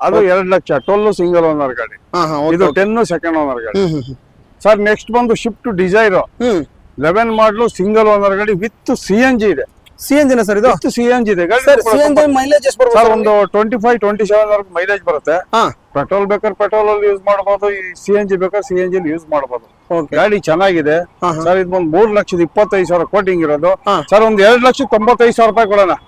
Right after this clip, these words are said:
Speaker 2: ಎರಡು ಲಕ್ಷದ ತೊಂಬತ್ತೈದು ಸಾವಿರ?
Speaker 1: ಟೂ ನೈಂಟಿ ಫೈವ್ ಮಾಡ್ಬಿಡಿ ಸರ್.
Speaker 2: ಸರ್, ಅದ್ರಲ್ಲಿ
Speaker 1: ಗಾಡಿ
Speaker 2: ಏನು
Speaker 1: ಚೆನ್ನಾಗಿದೆ.
Speaker 2: ನೆಗೋಷಿಯಬಲ್ ಆಗ್ಬೋದಾ?
Speaker 1: ಸರ್, ಇಲ್ಲ, ನಾನು ಹೇಳ್ತಾ ಇರೋದೇ ಕಡಿಮೆ ರೇಟ್.
Speaker 2: ಹಾ, ಹಾ.
Speaker 1: ಮೂರು ಲಕ್ಷದ ಇಪ್ಪತ್ತೈದು ಸಾವಿರ ಹೇಳಿದ್ದೀನಿ.
Speaker 2: ಹಾ.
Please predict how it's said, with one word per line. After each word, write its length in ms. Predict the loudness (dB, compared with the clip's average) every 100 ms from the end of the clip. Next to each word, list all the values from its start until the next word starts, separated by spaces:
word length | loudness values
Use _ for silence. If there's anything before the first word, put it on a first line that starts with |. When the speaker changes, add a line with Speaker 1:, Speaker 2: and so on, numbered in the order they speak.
| _ -10 0
Speaker 2:
ಎರಡು 140 | 4 4
ಲಕ್ಷದ 180 | 4 0 -2
ತೊಂಬತ್ತೈದು 300 | 0 2 4
ಸಾವಿರ? 140 | 4
Speaker 1:
ಟೂ 80 | 4
ನೈಂಟಿ 260 | 4 2 2 4
ಫೈವ್ 140 | 4 4
ಮಾಡ್ಬಿಡಿ 300 | 2 2 0 2
ಸರ್. 160 | 0 0 2
Speaker 2:
ಸರ್, 140 | 4
ಅದ್ರಲ್ಲಿ 60 | 6
Speaker 1:
ಗಾಡಿ 140 | 6
Speaker 2:
ಏನು 60 | 6
Speaker 1:
ಚೆನ್ನಾಗಿದೆ. 240 | 4 4
Speaker 2:
ನೆಗೋಷಿಯಬಲ್ 320 | 2 2 4 6
ಆಗ್ಬೋದಾ? 220 | 6 4 2 -2
Speaker 1:
ಸರ್, 140 | -4 -4
ಇಲ್ಲ, 100 | 0 0 2
ನಾನು 120 | 2 0
ಹೇಳ್ತಾ 220 | 2 0
ಇರೋದೇ 180 | 0 0 -2
ಕಡಿಮೆ 260 | -4 -4 -4
ರೇಟ್. 200 | -4 -6
Speaker 2:
ಹಾ, 300 | -10 -6 -4
ಹಾ. 20 | -2 2
Speaker 1:
ಮೂರು 140 | 2 2
ಲಕ್ಷದ 220 | 0 -2 0
ಇಪ್ಪತ್ತೈದು 420 | 0 0 0 0
ಸಾವಿರ 180 | 2 2 2
ಹೇಳಿದ್ದೀನಿ. 400 | 0 -4 -8 -10 -6
Speaker 2:
ಹಾ. 80 | -4